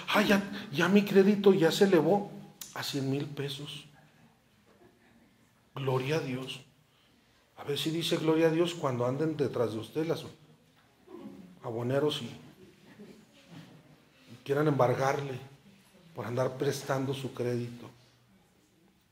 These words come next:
Yo he pensado y he dicho esto, hermano, cuando a mí me comentan sobre esta situación, yo le digo, el día que usted <clears throat> El día que usted firme como aval por otra persona,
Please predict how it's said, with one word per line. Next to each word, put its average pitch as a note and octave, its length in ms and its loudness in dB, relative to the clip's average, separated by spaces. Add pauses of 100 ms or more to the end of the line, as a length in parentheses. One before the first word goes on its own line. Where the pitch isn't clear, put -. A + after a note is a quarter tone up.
(460)
Yo G3 200 10
he A#3+ 100 8
pensado G#3 560 8
y G3 120 6
he F#3+ 40 12
dicho F#3 360 6
esto, D3+ 300 6
hermano, A#2 320 0
cuando B2 220 2
a - 20 4
mí C3+ 80 2
me E3+ 180 4
comentan C#3+ 460 2
sobre C3+ 220 0
esta D3 160 0
situación, B2+ 420 -4 (340)
yo D#3+ 140 2
le E3 120 6
digo, D3 200 8
el C#3+ 160 6
día F#3+ 300 6
que D3 80 -2
usted C#3+ 440 6 (600)
<clears throat> - 400 -4
El C#3 200 -2
día G3 260 6
que D#3+ 100 -2
usted C3 320 -2 (360)
firme D#3+ 440 2
como C3 280 2
aval C3 680 6
por B2+ 140 6
otra A#3 220 8
persona, G3 720 6